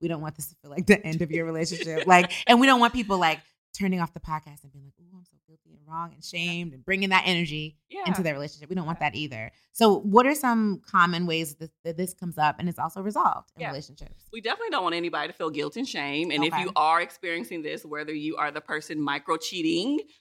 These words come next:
Speaker 2: or
Speaker 1: Mm-hmm.
Speaker 2: being the micro cheatee,
Speaker 1: Yes.
Speaker 2: cheater and
Speaker 1: Oh, I like
Speaker 2: cheatee.
Speaker 1: that. Cheater and cheatee. I love
Speaker 2: It
Speaker 1: it.
Speaker 2: still can be worked on if
Speaker 1: Okay.
Speaker 2: both parties are willing to have that honest conversation. And so what I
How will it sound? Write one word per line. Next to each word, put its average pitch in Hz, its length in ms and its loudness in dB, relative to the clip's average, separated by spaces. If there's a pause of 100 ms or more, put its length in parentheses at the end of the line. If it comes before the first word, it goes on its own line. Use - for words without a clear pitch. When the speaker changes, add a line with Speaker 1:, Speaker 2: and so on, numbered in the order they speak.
(140)
Speaker 2:
or 170 60 4
Speaker 1:
Mm-hmm. 160 40 -2
Speaker 2:
being 170 220 0
the 160 80 -2
micro 151 320 0
cheatee, 214 640 -4
Speaker 1:
Yes. 170 200 -2
Speaker 2:
cheater 349 340 2
and - 120 -4
Speaker 1:
Oh, 180 40 0
I 175 100 4
like 165 160 0
Speaker 2:
cheatee. 311 320 -6 (200)
Speaker 1:
that. 339 180 2
Cheater 262 200 6
and 247 240 8
cheatee. 202 540 2 (320)
I 190 40 -8
love 180 160 0
Speaker 2:
It 160 60 -8
Speaker 1:
it. 147 60 -8
Speaker 2:
still 277 120 -2
can 247 160 -6
be 208 100 -4
worked 165 340 -2
on 127 240 -8
if 214 160 0
Speaker 1:
Okay. 202 120 2
Speaker 2:
both 185 220 2
parties 180 340 -2
are 156 220 -2
willing 160 460 -4
to 165 160 -18
have 147 340 -4
that 143 260 -6
honest 151 300 -6
conversation. 135 640 -10 (100)
And 240 120 -10
so 160 280 2 (200)
what 185 200 -4
I - 160 4